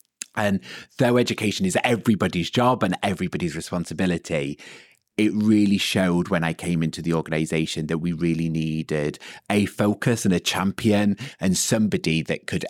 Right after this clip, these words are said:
at every single meeting, be like, "But what about the training? What about this? How are we gonna do this? What?" And often that's my job, is just reminding people that we do need to focus on it. And especially, you know, during covid and things, you know,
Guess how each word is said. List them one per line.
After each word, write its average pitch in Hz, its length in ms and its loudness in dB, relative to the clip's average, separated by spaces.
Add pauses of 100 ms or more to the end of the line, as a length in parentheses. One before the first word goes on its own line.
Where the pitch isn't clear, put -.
at 76 160 -2
every 92 300 0
single 87 300 0
meeting, 82 260 0
be 78 100 -2
like, 71 220 -2 (240)
"But 92 120 0
what 82 160 2
about 78 200 -2
the 82 60 -12
training? 76 320 -4 (240)
What 69 160 0
about 80 260 -2
this? - 240 -4 (200)
How 101 160 -2
are - 20 0
we 90 100 2
gonna 82 200 2
do 80 200 2
this? 73 300 -4
What?" 95 260 0 (240)
And 104 300 2 (200)
often 110 380 0
that's - 320 -2
my 82 180 0
job, 78 380 2
is 85 140 -2
just - 260 -2
reminding 95 800 2
people 71 680 -4 (360)
that 85 300 2
we 92 260 0
do 90 260 2
need 87 240 0
to - 80 -8
focus 90 460 -2
on 76 160 0
it. 71 200 -2 (240)
And 113 120 4
especially, 113 720 2 (200)
you - 60 -4
know, 90 140 4
during 90 260 2
covid 123 480 2
and 87 140 0
things, 78 360 -2
you 85 60 -4
know, 80 160 0